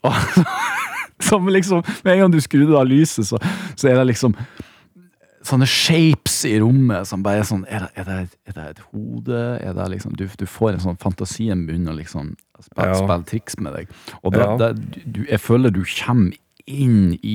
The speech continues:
Speaker 1: de her rommene med de her karakterene.
Speaker 2: Mm.
Speaker 1: Og er med
Speaker 2: Mm.
Speaker 1: de og ser på den her tapeten, og, og, og, og den tapeten ligner også, eh, så du,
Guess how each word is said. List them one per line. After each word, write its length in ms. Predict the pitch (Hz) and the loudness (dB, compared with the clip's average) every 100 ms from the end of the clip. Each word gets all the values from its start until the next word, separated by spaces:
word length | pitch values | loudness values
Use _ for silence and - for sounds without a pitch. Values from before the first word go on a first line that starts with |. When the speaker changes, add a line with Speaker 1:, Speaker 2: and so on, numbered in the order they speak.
| 104 | -4
Speaker 1:
de 160 | 87 87 | -4 -6
her 320 | 82 90 85 | -2 -2 0
rommene 400 | 90 92 87 82 | 0 0 -2 -6
med 100 | 87 | -6
de 80 | 82 | -6
her 80 | 82 - | -8 -6
karakterene. 640 | 82 - 90 90 80 - - _ _ _ _ - | -6 -4 0 0 0 -6 -12 _ _ _ _ 2
Speaker 2:
Mm. 320 | 107 101 92 | 6 6 6
Speaker 1:
Og 80 | 85 | 4
er 160 | 85 | 6
med 300 | 87 104 98 | 6 8 6
Speaker 2:
Mm. 100 | 92 | 4
Speaker 1:
de 80 | 85 76 | 2 0
og 80 | 78 | -2
ser 240 | - 92 | -2 0
på 160 | - 76 | 0 -2
den 60 | 73 | -4
her 80 | - | -6
tapeten, 640 | 78 78 80 85 - 78 71 | -6 -2 -2 -4 -8 -8 -8
og, 160 | 67 - | -10 -14
og, 240 | 71 - - | -14 -14 -14
og, 160 | 71 - _ _ _ _ _ _ _ _ _ _ - - 90 | -16 -16 _ _ _ _ _ _ _ _ _ _ -20 -8 -2
og 100 | 90 | 0
den 140 | 92 | 2
tapeten 480 | 95 - 98 - 80 | 0 2 0 0 -4
ligner 320 | 80 98 92 | 0 2 2
også, 320 | 78 80 73 | 0 -4 -6
eh, 240 | 73 71 67 | -8 -10 -10
så 160 | - | -4
du, 80 | 90 | -4